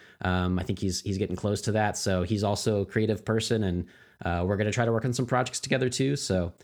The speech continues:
um, wanted to thank him for, for that. And then, uh, most of all, Christian,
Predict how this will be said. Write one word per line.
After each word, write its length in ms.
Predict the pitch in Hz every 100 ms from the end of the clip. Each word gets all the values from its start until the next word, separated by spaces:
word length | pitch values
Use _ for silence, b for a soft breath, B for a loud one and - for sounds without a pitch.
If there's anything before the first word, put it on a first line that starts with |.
| b b -
um, 500 | 90 87 87 87 87
wanted 140 | 101 98
to 60 |
thank 180 | 95 101
him 200 | 104 104
for, 200 | - 98
for 140 | - 101
that. 240 | 110 147
And 140 | 98 101
then, 140 | 101
uh, 160 | 101 107
most 300 | 110 139 139
of 80 | 131
all, 160 | 175
Christian, 560 | 185 196 202 - 104